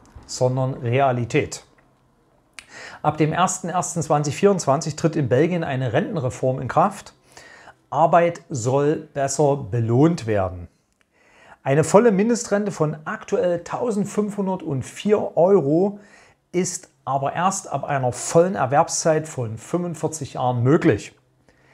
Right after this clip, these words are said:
Der generelle Einstieg in eine Mindestrente ist schon ab zwanzig Jahre Anwartschaftszeiten inklusive Kinder- und Erziehungs-, Kindererziehungs- und Pflegezeiten möglich. Wer höhere Rentenansprüche als die Mindestrente hat,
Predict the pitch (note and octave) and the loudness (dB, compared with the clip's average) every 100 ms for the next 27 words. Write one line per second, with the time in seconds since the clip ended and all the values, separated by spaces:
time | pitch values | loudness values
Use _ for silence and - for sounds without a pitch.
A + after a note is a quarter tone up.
0 | _ - - - B2+ B2+ A2+ A#3 C4+ E3 | _ -20 -18 0 2 4 4 4 4 4
1 | D#3+ C#3+ C3 C#3 C3+ - A#2 - D3 D3+ | 4 2 -2 -6 -8 -6 -6 -6 -8 -8
2 | C3+ B2 B2+ F#3 G#3+ G3+ E3+ F3 F3 - | -6 -4 -2 2 2 2 0 0 0 -2
3 | - - - D3 D3 B2+ - - D3 E3+ | -2 -4 -2 0 0 -4 -6 -4 -2 -2
4 | E3+ C#3+ C#3 B2+ - G3+ G3 G3 F3+ - | -2 -2 -2 -2 -2 0 0 0 -4 -4
5 | - D#3 D3+ D#3 D3+ - - _ G3+ G3 | 2 2 2 0 -4 -6 -20 _ -2 0
6 | F#3 E3+ C#3 C#3 C#3 - F3 F3 D#3+ D3+ | 2 0 2 2 0 0 2 2 2 0
7 | B2 - E3+ F3 F3 D#3+ - - _ _ | -2 -4 -4 -2 -2 -6 -12 -16 _ _
8 | - F#3 E3 - E3 D#3 C#3+ - C#3 A2 | -2 0 0 2 2 2 0 -4 -6 -6
9 | - C#3 C#3 C#3 - A#2+ A2+ B2 B2 - | -4 -2 0 -2 -2 -2 -2 -4 -6 -10
10 | _ B2 A#2+ - B2 - - _ _ - | _ 4 4 6 2 0 -12 _ _ -20
11 | _ _ _ - _ - C3+ C#3+ A#2+ F2+ | _ _ _ -20 _ -2 4 4 4 2
12 | C4+ D#4 F#3+ D3 B2+ D#3 D3+ C3+ A#2+ - | 2 2 2 2 0 -2 -4 -4 -4 -6
13 | B2 B2 - B2+ - A#2+ C#3+ D#3 D3 - | -8 -6 -4 -6 -4 -2 0 0 0 -2
14 | A#2+ A#2+ D3+ - | -2 0 0 0